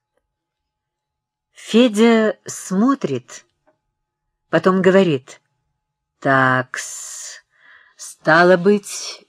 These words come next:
били в морду, как в бубен. И что это в самом деле за люди?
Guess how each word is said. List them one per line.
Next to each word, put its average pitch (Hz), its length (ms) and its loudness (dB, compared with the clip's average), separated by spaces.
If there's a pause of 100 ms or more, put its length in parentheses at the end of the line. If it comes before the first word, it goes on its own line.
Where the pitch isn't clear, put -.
били 165 460 2
в 156 160 -2
морду, 131 540 -2 (360)
как 123 220 -6
в 120 160 -10
бубен. 123 520 -4 (1080)
И 135 100 -4
что - 180 -4
это 143 200 0
в 131 40 -4
самом 135 320 -4
деле 127 260 -2
за 131 140 -4
люди? 123 400 -4